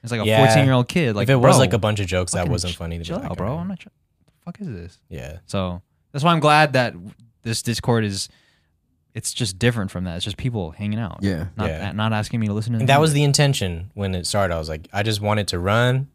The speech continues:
Speaker 2: and we're all just hanging out."
Speaker 1: Yeah, man.
Speaker 3: Hundred percent.
Speaker 1: Yeah.
Speaker 3: Hundred percent.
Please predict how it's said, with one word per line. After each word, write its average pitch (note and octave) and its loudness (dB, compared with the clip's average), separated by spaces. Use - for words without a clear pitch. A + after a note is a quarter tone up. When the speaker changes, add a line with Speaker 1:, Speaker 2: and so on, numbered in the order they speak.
Speaker 2:
and F2+ -6
we're F#2 2
all A2 4
just F#2+ -4
hanging A2+ 0
out." D#2 -6
Speaker 1:
Yeah, C3+ -6
man. E2+ -12
Speaker 3:
Hundred A2 4
percent. A#2 0
Speaker 1:
Yeah. G2 -10
Speaker 3:
Hundred G2+ 2
percent. A2 2